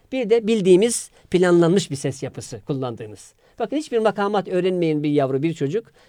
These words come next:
Kur'an-ı Kerim tilavet etmeye başladığında her ses değerini bulur, tınısını bulur.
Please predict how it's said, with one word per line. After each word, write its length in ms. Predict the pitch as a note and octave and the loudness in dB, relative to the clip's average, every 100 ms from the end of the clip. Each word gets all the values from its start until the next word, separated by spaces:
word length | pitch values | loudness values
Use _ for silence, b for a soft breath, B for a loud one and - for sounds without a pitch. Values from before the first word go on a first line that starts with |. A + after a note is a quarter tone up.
| b | b
Kur'an-ı 340 | G#3 A3 G3+ | -2 0 0
Kerim 220 | F#3+ F3 E3+ | -2 -4 -2
tilavet 320 | F3+ F3 D#3+ | 0 0 0
etmeye 300 | D#3+ D#3+ D#3 | -2 0 0
başladığında 640 | D3+ E3 D#3 D3+ G#3 G#3 - | -2 -2 -2 -2 -2 -6 -2
her 260 | F4 D#4 | -2 -4
ses 460 | G3+ B3 C#4 - - b b | -6 -4 -4 -8 -20 b b
değerini 420 | G3 F3+ D3+ D#3+ C#3 | -4 -2 -2 -6 -6
bulur, 220 | B2 A2 | -8 -12
tınısını 500 | - C#3 - B2 A2 | -8 -8 -8 -12 -14
bulur. 420 | G2+ F#2+ _ | -16 -18 _